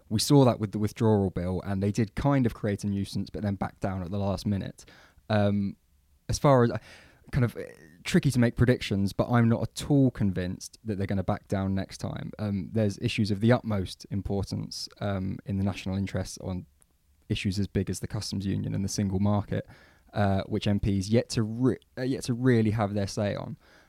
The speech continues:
Um, they very much will have their say once these trade and customs bill, and indeed there's some more legislation too. It's, it, I think it's a bit of a misconception that the withdrawal bill is, uh, i-,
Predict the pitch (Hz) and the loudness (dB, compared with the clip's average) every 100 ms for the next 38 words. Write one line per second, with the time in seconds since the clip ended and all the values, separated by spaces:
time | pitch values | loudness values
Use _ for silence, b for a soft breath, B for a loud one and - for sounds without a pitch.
0 | b - 104 101 104 107 113 113 110 107 | b 0 2 2 0 2 4 6 4 2
1 | 117 131 135 104 104 95 92 - 95 92 | 4 6 8 6 0 -2 -4 -2 -2 0
2 | 101 - 104 95 - 101 101 - 104 - | -2 -4 -6 -4 -2 -2 -4 -8 -10 -8
3 | 95 101 101 107 113 143 123 110 - 120 | -6 -4 -4 -2 -2 0 0 0 0 -2
4 | 123 127 107 101 - 107 - 104 117 98 | 0 0 -2 -6 -10 -10 -8 -4 0 0
5 | 87 - 80 - B B B 147 127 113 | -2 -8 -12 -12 B B B -2 0 0
6 | 120 113 117 - 120 113 - - 107 101 | 0 2 2 2 -2 -2 -4 -4 -4 -4
7 | 107 - 127 113 107 95 95 95 95 107 | -6 -2 2 2 2 0 -4 -4 -8 -6
8 | 95 95 101 95 92 92 92 98 | -4 -4 -6 -4 -6 -12 -18 -16